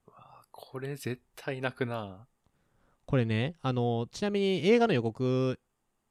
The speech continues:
Speaker 2: やっぱ映画館行ってたらさ、映画の予告いっぱい見とったんよ。
Speaker 1: うん。
Speaker 2: その中で一番これが予告で流された。
Speaker 1: うーん、予告で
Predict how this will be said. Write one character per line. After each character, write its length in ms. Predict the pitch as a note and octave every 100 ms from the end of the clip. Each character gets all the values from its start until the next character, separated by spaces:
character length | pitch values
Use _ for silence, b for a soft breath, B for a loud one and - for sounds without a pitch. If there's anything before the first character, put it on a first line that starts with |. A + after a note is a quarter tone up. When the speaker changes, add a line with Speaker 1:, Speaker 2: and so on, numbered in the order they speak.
| _
Speaker 2:
や 80 | -
っ 20 |
ぱ 60 | C#3+
映 120 | E3
画 100 | A3+
館 120 | F#3+
行 60 | B2
っ 0 |
て 80 | -
た 120 | G2+
ら 80 | F#2
さ、 140 | -
映 100 | A2+
画 100 | D#3
の 60 | D#3
予 80 | G2
告 140 | -
い 20 |
っ 20 |
ぱ 120 | F#2 G#2+
い 40 |
見 80 | C3+
と 80 | F3
っ 40 |
た 120 | -
ん 60 | E2
よ。 120 | - _ _ _ _ _ _
Speaker 1:
う 60 | A2+
ん。 360 | G#2+ G2 F#2 F2+ b b b b
Speaker 2:
そ 220 | - - A3
の 120 | B3+
中 200 | D3+ G#2
で 100 | G2+
一 300 | F3+ - -
番 260 | - A3 G#3
こ 160 | G#3
れ 140 | G3+ F#3+
が 340 | G3 A2+ D2+ - _ _ _ _ _ _ _ -
予 120 | D3
告 300 | E3 - F3
で 100 | E3+
流 140 | F#3 G3
さ 100 | F3+
れ 100 | B2+
た。 160 | - - _ _ _ - - _ _ -
Speaker 1:
う 40 |
ー 680 | A2 A#2 B2 C3+ C3+ C#3 C#3
ん、 20 |
予 120 | B2
告 300 | C#3 F#3+ -
で 440 | F3 F3 E3+ E3